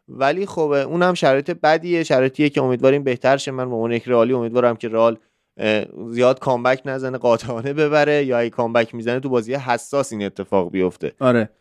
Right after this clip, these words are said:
Speaker 2: این اولین حضور توی این فصل لالیگا بود فرید.
Speaker 1: یه ال کلاسیکو هم رفتیم دیگه.
Speaker 2: ال کلاسیکو لالیگا نبود دیگه، اپیزود ال کلاسیکو بود و کاملاً غیر فنی و دوستانم شاکی بودن یه مقدار مثل این که، ولی خب حالا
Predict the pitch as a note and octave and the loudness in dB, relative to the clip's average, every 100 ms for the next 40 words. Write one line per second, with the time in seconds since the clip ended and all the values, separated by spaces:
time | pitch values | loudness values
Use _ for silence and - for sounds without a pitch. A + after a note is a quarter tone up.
0 | _ - F#3+ - D#3+ C#3+ D3 D#3 D3 C#3 | _ -6 -4 0 0 4 2 2 2 2
1 | D#3+ G3 F#3 F3 E3 D3 C3+ C#3+ D3+ E3 | 4 2 2 0 2 2 0 2 0 2
2 | D3 C3+ B2+ D3 C#3 - C3+ B2+ - _ | 2 4 4 4 4 2 4 2 0 _
3 | _ _ _ _ _ _ _ - A#2 C#3+ | _ _ _ _ _ _ _ -8 0 0
4 | B2 A2 G#2+ - C3 D3+ E3 - B2+ D3 | 0 -6 -6 -2 -2 0 -4 -6 -4 -2
5 | D3 D#3+ D#3 D3+ - C#4 D4+ _ _ - | 0 4 4 2 -4 0 0 _ _ -20
6 | D3+ - D#3+ G#3 A#3+ B3 A3 C4+ D#4+ D#4 | -18 -6 2 4 4 4 4 2 2 -2
7 | A#3+ C3 - B2+ B2+ D3+ E3 - - C4+ | -4 -6 -4 0 4 4 4 -4 -6 -2
8 | B3+ G3+ G#2+ F#3 - G3 B3+ C4 A#3+ G3 | 0 0 2 2 2 0 2 0 2 0
9 | A3 A#3+ A3 A3 G3+ D3+ D3+ E3 C#3+ D3+ | 2 2 2 2 2 2 2 2 4 4
10 | G3+ A3+ - D#3+ C3+ - E3 F#3 - - | 2 2 2 2 0 0 2 2 0 0
11 | - B3+ B3 A3+ A3+ G3+ G3 G3 F#3 F#3+ | 0 0 4 4 4 4 2 4 2 2
12 | F3 - D#3+ D3+ F#3 - - | 0 2 2 2 4 2 2